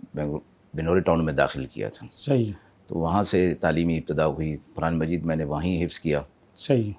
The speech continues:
Speaker 1: और उसके बाद वहाँ इब्तदाई किताबें भी वहीं पढ़ी थी।
Speaker 2: ठीक है।
Speaker 1: डॉक्टर हबीबुल्लाह मुख्तार साहब ने हमें सर्फ पढ़ाई थी।
Speaker 2: माशाल्लाह।
Speaker 1: जी, उस वक़्त तो, लेकिन चूँकि उम्र मेरी बहुत कम थी, इस वजह से उन्होंने बाकायदा दाखिला नहीं दिया, इसलिए कि मुझे कुछ लिखना पढ़ना नहीं आता था।
Speaker 2: सही है।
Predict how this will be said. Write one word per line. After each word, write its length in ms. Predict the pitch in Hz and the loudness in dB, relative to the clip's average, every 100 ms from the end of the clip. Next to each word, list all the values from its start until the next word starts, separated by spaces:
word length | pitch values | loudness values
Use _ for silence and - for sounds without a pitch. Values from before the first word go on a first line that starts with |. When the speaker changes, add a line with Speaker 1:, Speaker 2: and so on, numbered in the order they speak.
| - | -6
Speaker 1:
और 180 | 65 - | -6 -6
उसके 180 | - 80 | -6 0
बाद 260 | 78 76 | 0 0
वहाँ 220 | 78 78 | -2 -2
इब्तदाई 360 | 69 - 80 85 | -2 0 2 2
किताबें 440 | 82 82 80 87 | 2 2 2 2
भी 100 | 87 | 0
वहीं 200 | 78 82 | 0 -2
पढ़ी 220 | 80 80 80 | 0 0 0
थी। 160 | - | -2
Speaker 2:
ठीक 320 | - 131 - | 4 4 2
है। 120 | 113 - _ _ - _ _ _ - | -4 -6 _ _ -20 _ _ _ -6
Speaker 1:
डॉक्टर 320 | 82 78 82 | -4 -2 0
हबीबुल्लाह 380 | 78 82 87 87 | 2 4 4 4
मुख्तार 320 | 85 - 85 | 2 2 2
साहब 240 | 82 82 80 | 4 2 2
ने 100 | 73 | -2
हमें 240 | 76 73 | -2 -4
सर्फ 260 | - 80 - | -2 -4 -2
पढ़ाई 220 | 73 73 | -2 -2
थी। 260 | 73 - - _ - | -4 -8 -12 _ 0
Speaker 2:
माशाल्लाह। 800 | 131 120 - 120 95 90 - 73 | 2 2 0 -4 -4 -12 -10 -8
Speaker 1:
जी, 180 | 71 69 | -6 -6
उस 220 | 69 78 | -4 -4
वक़्त 240 | 76 73 - | -4 -4 -4
तो, 500 | 73 73 69 60 - - 85 | -2 -2 -2 -6 -10 -12 -10
लेकिन 180 | 78 80 | -6 -6
चूँकि 220 | - 90 | -2 2
उम्र 280 | 85 92 90 | 4 4 2
मेरी 300 | 69 90 85 | 0 0 2
बहुत 220 | 87 - | -2 0
कम 220 | 92 92 | 0 2
थी, 260 | 95 76 - _ _ _ _ - | 0 -2 -6 _ _ _ _ -8
इस 140 | - | 0
वजह 180 | 90 87 | 2 2
से 120 | 90 | 2
उन्होंने 200 | 87 85 | 0 2
बाकायदा 380 | 78 78 80 87 | 0 0 2 2
दाखिला 320 | 78 73 90 | 2 2 0
नहीं 140 | 90 | 0
दिया, 200 | 82 82 | 0 0
इसलिए 260 | 78 - 76 | 0 -4 -6
कि 80 | 80 | -4
मुझे 180 | 76 78 | -4 -4
कुछ 140 | 73 | -6
लिखना 260 | 67 73 71 | -8 -6 -4
पढ़ना 260 | 78 78 | -2 0
नहीं 180 | 76 78 | -2 -2
आता 240 | 67 73 | -4 -4
था। 200 | 69 - - | -8 -12 -4
Speaker 2:
सही 300 | - 131 113 | 0 2 0
है। 140 | 98 | -4